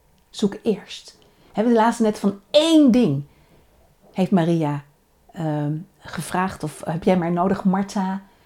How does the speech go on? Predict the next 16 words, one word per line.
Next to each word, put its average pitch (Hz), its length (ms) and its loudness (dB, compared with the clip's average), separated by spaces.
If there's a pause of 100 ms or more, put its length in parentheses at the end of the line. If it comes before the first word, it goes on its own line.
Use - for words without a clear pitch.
(160)
Nou, 180 180 2
dat 185 160 -8
ene 285 300 2
ding 220 180 4
is 185 120 -4
Gods - 300 -6
koninkrijk. 233 600 -10 (1120)
En 196 100 -2
hij 220 100 4
sprak 226 260 -6
zo 320 240 4
helder: 262 320 2
"Zoek 247 220 0
eerst 247 260 -2
mijn 233 120 -2
koninkrijk." - 580 -8